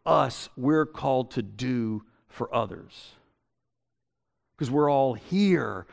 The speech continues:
because of others. Now, how can we get others here because of what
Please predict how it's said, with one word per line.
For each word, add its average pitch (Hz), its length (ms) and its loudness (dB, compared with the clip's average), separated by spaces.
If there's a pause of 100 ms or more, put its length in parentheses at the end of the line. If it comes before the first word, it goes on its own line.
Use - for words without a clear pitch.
(120)
because 139 220 -2
of 127 180 -2
others. 139 720 -4 (180)
Now, 131 240 -2 (140)
how 165 240 -2
can 151 240 -2
we 143 120 0
get 135 320 -2 (120)
others 143 640 0 (160)
here 139 580 -2 (2500)
because 127 260 -6
of 117 160 -6
what 127 180 -4